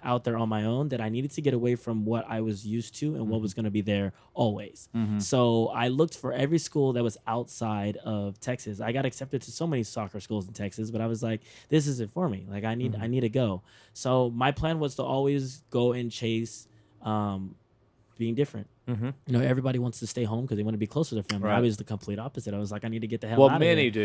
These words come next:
Speaker 2: yeah.
Speaker 1: Yeah,
Speaker 2: I
Speaker 1: yeah.
Speaker 2: wanted to get out.
Speaker 1: Yeah,
Speaker 2: Yeah,
Speaker 1: I
Speaker 2: yeah.
Speaker 1: ex-, yeah,
Speaker 2: For,
Speaker 1: yeah.
Speaker 2: for other reasons, but
Speaker 1: Yeah.
Speaker 2: yeah.
Speaker 1: I,
Speaker 2: Yeah.
Speaker 1: I wanted to go, and I wanted to do this adulting thing on my own. I wanted to figure things out on my own before going to my mom and
Speaker 2: Mm-hmm.
Speaker 1: dad.
Speaker 2: Mm-hmm.
Speaker 1: So my plan after, after high school was to get away, and that's exactly what I did. I, all, I went all the way to Kansas,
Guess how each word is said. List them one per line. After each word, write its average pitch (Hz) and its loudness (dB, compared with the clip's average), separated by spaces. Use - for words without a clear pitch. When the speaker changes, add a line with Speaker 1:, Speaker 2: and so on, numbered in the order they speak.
Speaker 2:
yeah. 101 4
Speaker 1:
Yeah, 156 10
Speaker 2:
I 131 12
Speaker 1:
yeah. 131 8
Speaker 2:
wanted 113 6
to 98 -2
get 95 -2
out. 90 0
Speaker 1:
Yeah, 156 4
Speaker 2:
Yeah, 90 0
Speaker 1:
I 147 2
Speaker 2:
yeah. 175 0
Speaker 1:
ex-, 139 -2
yeah, 151 6
Speaker 2:
For, 196 12
Speaker 1:
yeah. 160 12
Speaker 2:
for 151 10
other 127 10
reasons, 92 0
but 139 6
Speaker 1:
Yeah. 113 6
Speaker 2:
yeah. 87 -2
Speaker 1:
I, 156 8
Speaker 2:
Yeah. 151 -2
Speaker 1:
I 143 8
wanted 160 4
to 143 4
go, 120 4
and 120 -2
I 120 -2
wanted 135 0
to 135 -4
do 120 2
this 123 0
adulting 113 0
thing 110 -2
on 107 -2
my 107 -4
own. 110 -4
I - -8
wanted 113 -6
to 110 -8
figure 117 -2
things 110 -4
out 110 0
on 107 -2
my 107 0
own 110 2
before 110 -4
going 107 -2
to 101 -2
my 101 -4
mom 101 -2
and 98 -4
Speaker 2:
Mm-hmm. 98 -4
Speaker 1:
dad. 90 -8
Speaker 2:
Mm-hmm. 92 -8
Speaker 1:
So 117 0
my 123 4
plan 139 0
after, 120 -2
after 117 -4
high 123 0
school 135 -4
was 120 -2
to 117 -4
get 110 2
away, 113 0
and 107 -4
that's 104 -6
exactly 107 -4
what 107 -2
I 104 -2
did. 120 -2
I, 110 4
all, 113 6
I 117 -6
went 117 0
all 123 0
the 120 2
way 127 6
to 117 0
Kansas, 135 -4